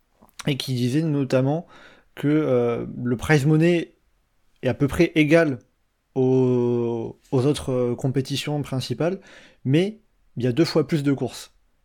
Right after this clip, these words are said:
Est-ce que ça veut dire que, euh, pour que la Coupe du Monde, euh,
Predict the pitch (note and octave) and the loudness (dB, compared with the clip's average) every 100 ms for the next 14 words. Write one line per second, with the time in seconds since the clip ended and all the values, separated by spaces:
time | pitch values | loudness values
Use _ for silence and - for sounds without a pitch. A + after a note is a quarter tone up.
0 | _ F3 - E3+ D#3+ C3+ B2+ D3+ - D3+ | _ -4 0 0 2 2 2 0 0 2
1 | C#3+ B2+ A#2+ A#2+ A#2 A2 D3+ D3+ - C#3+ | 2 2 2 2 -2 -4 -8 -8 -2 0
2 | C3+ B2 A#2 B2+ C3+ C3 C3+ C#3+ D3+ C3 | 2 2 0 -2 -4 -2 0 0 0 0
3 | A#2 A2+ | -2 -2